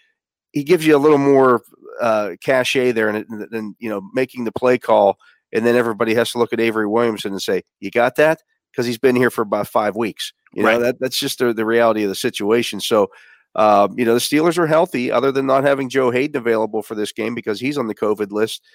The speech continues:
Speaker 1: Um, you know, the Browns on the other side of the, the equation, missing, uh, you know, their head coach, most of all, you know, that, that's gonna be huge for them.
Speaker 2: Yeah,
Speaker 1: Uh,
Speaker 2: that's
Speaker 1: he's
Speaker 2: crazy.
Speaker 1: also the play caller on offense, and you don't know how that's going to, you know, guys call games differently. Even if you're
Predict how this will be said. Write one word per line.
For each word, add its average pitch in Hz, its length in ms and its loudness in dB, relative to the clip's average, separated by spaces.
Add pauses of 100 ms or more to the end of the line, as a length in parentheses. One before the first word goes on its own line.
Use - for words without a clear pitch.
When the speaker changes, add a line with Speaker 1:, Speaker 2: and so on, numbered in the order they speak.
(340)
Speaker 1:
Um, 107 320 0
you 113 80 -4
know, 110 140 0
the 98 200 -6
Browns 117 440 0
on 135 100 0
the 135 80 0
other 131 160 -2
side 127 260 0
of 131 100 -2
the, 120 220 -4
the 113 140 -2
equation, 120 720 -4 (840)
missing, 147 680 0
uh, 71 120 -10
you 92 140 -4
know, 101 240 0 (380)
their 113 120 0
head 135 220 0
coach, 143 420 2 (240)
most 131 320 2
of 104 140 -2
all, 98 280 0
you 98 160 -4
know, 98 100 -2
that, 113 220 0
that's 127 200 -2
gonna 123 160 -2
be 113 140 -6
huge 131 280 -4
for 127 140 -8
them. 123 280 0 (220)
Speaker 2:
Yeah, 95 60 -20
Speaker 1:
Uh, 95 140 -2
Speaker 2:
that's 101 80 0
Speaker 1:
he's 107 100 -4
Speaker 2:
crazy. 117 100 2
Speaker 1:
also 123 220 2
the 104 80 -2
play 123 260 2
caller 120 400 2
on 98 80 0
offense, 127 600 -2 (360)
and 107 420 -2
you 107 100 -6
don't 113 220 -2
know 113 100 -4
how 117 140 0
that's 117 240 -2
going 117 240 -4
to, 107 300 -2
you 104 120 -6
know, 95 120 -4
guys 117 360 -2
call 127 280 0
games 123 360 -4
differently. 85 480 -6
Even 104 220 -6
if 120 140 -6
you're 120 180 -6